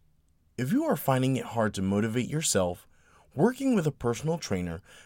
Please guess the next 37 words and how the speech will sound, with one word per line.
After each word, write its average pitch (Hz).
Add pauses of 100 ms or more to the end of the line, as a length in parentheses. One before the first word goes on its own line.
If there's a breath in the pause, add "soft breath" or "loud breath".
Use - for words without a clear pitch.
may 220
help 160
you 180
stay 98
the 117
course. - (520)
It 110
is 101
much 131
harder 123 (240 loud breath)
to 107
skip 196
out 113
on 123
a 127
workout 139 (260 soft breath)
when 131
you 135
are 120
committed 147
to 202
showing 104
up. 90 (680 soft breath)
You 135
will 123
also 143
be 214
motivated 117 (380 loud breath)
in 135
between 214
sessions - (240 loud breath)
to 135
keep -
up 147
your 151
fitness -
routine. 185